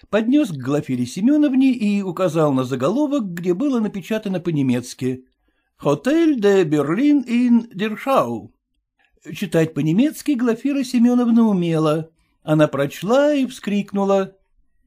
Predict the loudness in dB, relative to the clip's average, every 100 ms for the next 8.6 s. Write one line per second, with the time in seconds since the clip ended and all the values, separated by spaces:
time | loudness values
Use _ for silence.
0 | -12 -8 -8 -2 0 2 4 4 4 6
1 | 6 4 0 -10 _ _ _ _ 0 0
2 | 0 -6 -8 -4 -2 4 4 2 -6 -8
3 | -2 0 2 4 4 2 2 4 4 6
4 | 4 4 0 -2 -4 -6 -10 -4 -2 0
5 | 2 2 2 4 4 4 -2 -8 0 0
6 | 0 4 4 6 2 -4 -12 _ _ _
7 | _ _ _ _ -6 -2 -2 -4 _ 0
8 | 0 -2 -2 0 0 -4